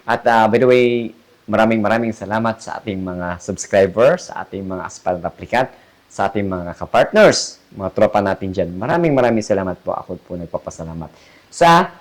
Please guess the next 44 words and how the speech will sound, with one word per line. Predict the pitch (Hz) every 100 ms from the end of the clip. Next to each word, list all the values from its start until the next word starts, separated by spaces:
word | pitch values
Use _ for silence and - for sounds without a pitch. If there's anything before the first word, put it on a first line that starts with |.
| _ _
walang | 120 123 120
sawa | 120 120
na | 117 113
yung |
suporta | 120 - 104 92
sa | - 87
akin. | - 82 -
Okay? | - 151 139
Appreciated | - 165 160 160 160 143
ko | 131 -
po | 131
yan. | 113 90 87
Okay? | 120 110
Kaya | - 117
nag, | 117 104
uh, | 110 113 107 107 110
isip | 131 127 123
ako | 120 131
ng | 123 113
mga | 110 104 104 101 98 -
tip, | 135 135 _ _ _ _
uh, | 107 110
topic | 110 135 - 135
natin | 135 127 131 123
at | - - _ -
pag-uusapan | 139 185 175 151 139 147 127 107
at | -
gagawin | 110 107 113
ko | 113
ng | 113 113 104
video. | 110 107 113 101 90 _ _ -
Okay? | - 113
Para | 113 113
siyempre | 110 113 107 113 107
maging | 104 104 110 120
aware, | 113 120 120 95
maging | 104 104 107
malawak | 104 110 131 135 123
yung | 123 104
ating | 107 107
kaalaman | - - 104 107
pagdating | 104 98 95 98
dito | 98 98 101
sa | - 143 196 -